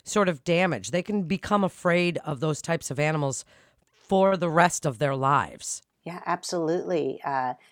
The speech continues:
Speaker 2: it's, it's just as if you fall on your bike and you don't wanna get back on it because you had such a bad fall.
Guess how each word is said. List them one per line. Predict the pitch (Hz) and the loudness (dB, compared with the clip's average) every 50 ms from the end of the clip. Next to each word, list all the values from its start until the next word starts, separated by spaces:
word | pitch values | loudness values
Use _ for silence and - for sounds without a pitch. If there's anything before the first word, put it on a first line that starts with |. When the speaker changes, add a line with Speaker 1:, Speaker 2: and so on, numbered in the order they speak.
| _ _ - | _ _ -4
Speaker 2:
it's, | 185 196 180 - - - - - - | -2 -2 -2 -4 -8 -14 -14 -8 -4
it's | - 208 151 - - | -4 -4 -4 -4 -6
just | - 165 151 - 196 196 202 220 220 - - | -6 -4 2 6 8 10 10 8 6 4 4
as | - 214 190 170 | 4 4 6 6
if | 175 175 175 170 165 170 - - - _ _ _ _ _ _ _ - | 4 4 6 4 4 2 -2 -16 -20 _ _ _ _ _ _ _ -10
you | - 170 165 | -8 -8 -6
fall | 151 - 180 156 160 165 | 2 6 8 8 8 8
on | 165 165 156 | 4 2 0
your | 156 147 | -2 0
bike | 151 156 147 160 156 - - | 2 2 2 2 0 -2 -6
and | 151 151 | -6 -4
you | 139 135 | -4 -6
don't | 139 151 143 - | -6 -6 -6 -6
wanna | 156 143 139 143 | -6 -8 -8 -6
get | - 151 147 - | -8 -8 -6 -4
back | - 135 139 - - | -4 -4 -4 -4 -4
on | 135 143 147 | -4 -2 -4
it | 151 - | -6 -8
because | - - - 156 143 143 | -10 -10 -10 -10 -8 -8
you | 147 | -6
had | 147 143 - - | -6 -6 -6 -6
such | - 139 - - | -6 -8 -6 -4
a | 143 127 123 123 117 - - _ - | -2 0 0 -2 -2 -6 -10 _ -8
bad | - - 117 120 131 - - | -2 -2 0 0 0 -2 -4
fall. | - - 131 135 131 127 - - - | -4 -2 0 2 2 2 0 -2 -4